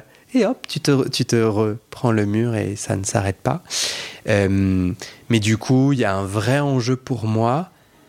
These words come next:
parce que c'est ça qui détermine la suite pour moi. C'est ma capacité à profiter et à prendre le temps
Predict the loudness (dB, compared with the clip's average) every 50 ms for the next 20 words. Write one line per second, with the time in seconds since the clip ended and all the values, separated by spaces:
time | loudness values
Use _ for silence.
0 | _ _ _ _ _ _ _ -4 -2 -2 -4 -6 -4 -4 -4 -4 -6 _ -4 0
1 | 2 2 4 2 2 2 0 0 -2 -6 _ _ _ _ _ -20 -20 -20 _ -20
2 | -20 _ _ _ _ _ _ _ _ _ _ _ _ _ _ _ -6 -2 0 0
3 | 0 0 0 0 0 -2 -2 -4 -2 0 0 0 0 0 0 0 0 0 2 2
4 | 2 0 0 -2 -2 -4 -8 _ -2 0 0 0 0 -2 -4 -4 -4 -4 -6 -6
5 | -10 -2 -2 0 0 2 2 2 0 0 -2 -8 _ -20 -20 -20 -16 _ -2 2
6 | 2 2 2 2 0 2 2 2 0 0 -2 -2 0 0 0 2 0 -2 -4 -10
7 | -8 -2 0 0 0 0 -2 -8 _ -10 -8 -2 0 0 2 2 -2 -2 -2 -2
8 | -2 -4 -2 0 2 2 2 -2 -4 -4 -2 0 0 0 0 -2 -6 -8 0 2
9 | 2 4 4 4 2 2 2 2 2 0 -2 -4 -2 0 2 2 2 0 -2